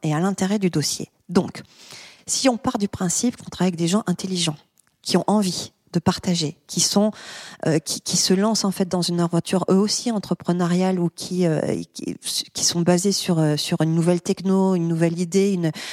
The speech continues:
une, une innovation d'usage. Enfin voilà, on, on est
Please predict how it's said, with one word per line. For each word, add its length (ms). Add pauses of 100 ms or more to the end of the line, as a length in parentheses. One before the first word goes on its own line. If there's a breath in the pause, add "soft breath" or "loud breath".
(140 loud breath)
une, 240
une 180
innovation 440
d'usage. 500 (600 loud breath)
Enfin 160
voilà, 220
on, 200
on 180
est 300